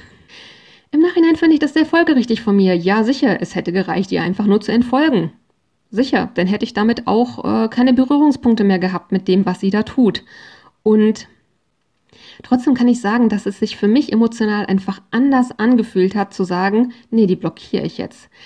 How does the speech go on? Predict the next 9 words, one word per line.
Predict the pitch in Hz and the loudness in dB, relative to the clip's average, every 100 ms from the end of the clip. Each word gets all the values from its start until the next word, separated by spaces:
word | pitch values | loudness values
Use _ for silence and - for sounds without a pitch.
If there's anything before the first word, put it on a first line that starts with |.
| - | -6
Dass | 190 196 | -6 -2
es | 220 | 0
eben | 208 233 220 | 4 4 4
wirklich | 240 254 247 - | 2 2 0 -2
eine | 196 226 | 0 0
viel | 220 - 240 254 214 | 0 -4 0 2 2
dichter | 160 233 247 - 208 | 2 0 0 -4 -2
gezogene | 208 - 220 214 208 180 | -4 0 0 2 2 0
Grenze, | 180 196 208 202 - 175 | -2 2 2 0 -6 -10